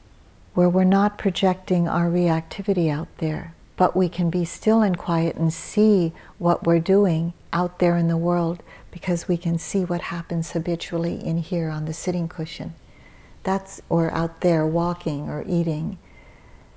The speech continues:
This is what's so important about what we do here, that we actually have a clear view of how it is, and we're not rushing around covering it up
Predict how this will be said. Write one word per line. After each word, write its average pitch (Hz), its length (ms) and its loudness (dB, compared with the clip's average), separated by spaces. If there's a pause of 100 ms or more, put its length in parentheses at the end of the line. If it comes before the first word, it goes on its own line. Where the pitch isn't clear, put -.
(880)
This 214 240 4
is 220 220 2
what's 180 320 2
so - 480 4
important 170 640 0
about 165 360 2
what 170 160 2
we 165 160 2
do 175 220 0
here, 165 440 -4 (800)
that 185 120 8
we 202 160 8
actually 202 460 4
have 180 260 0
a 170 60 0
clear 202 580 2
view 180 580 -2 (600)
of 175 160 -2
how 170 280 -2
it 175 120 0
is, 214 640 -6 (200)
and 175 280 0 (380)
we're 185 160 2
not 175 360 0 (100)
rushing 180 580 -2
around 165 560 -2 (480)
covering 170 440 -2
it 160 140 0
up 156 160 -2